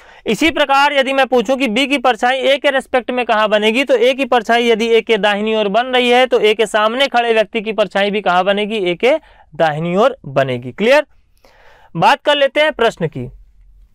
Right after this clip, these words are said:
<clears throat> प्रश्न की यदि मैं बात करूं तो बोला in a morning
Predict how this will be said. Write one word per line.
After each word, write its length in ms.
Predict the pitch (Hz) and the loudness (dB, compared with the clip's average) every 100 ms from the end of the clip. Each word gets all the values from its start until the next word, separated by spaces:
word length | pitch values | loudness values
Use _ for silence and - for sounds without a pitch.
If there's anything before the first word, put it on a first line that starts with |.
| _ _ - | _ _ -12
<clears throat> 1000 | 220 - 233 254 202 147 - 214 208 170 104 _ _ _ _ _ _ _ _ _ _ _ - - - _ - _ _ _ - | -10 -6 0 2 2 0 -4 0 0 0 -6 _ _ _ _ _ _ _ _ _ _ _ -20 -20 -20 _ -20 _ _ _ -2
प्रश्न 300 | 254 285 285 | -2 0 0
की 100 | 294 | 0
यदि 160 | 277 | 2
मैं 140 | 277 254 | 0 2
बात 200 | 233 - | 0 0
करूं 300 | 220 151 104 - _ _ _ _ _ _ _ _ _ - _ | 0 0 -4 -14 _ _ _ _ _ _ _ _ _ -20 _
तो 60 | 185 | 0
बोला 240 | 202 247 | 2 4
in 160 | 285 262 | 2 0
a 80 | 247 | 0
morning 420 | 226 233 254 | 0 0 -2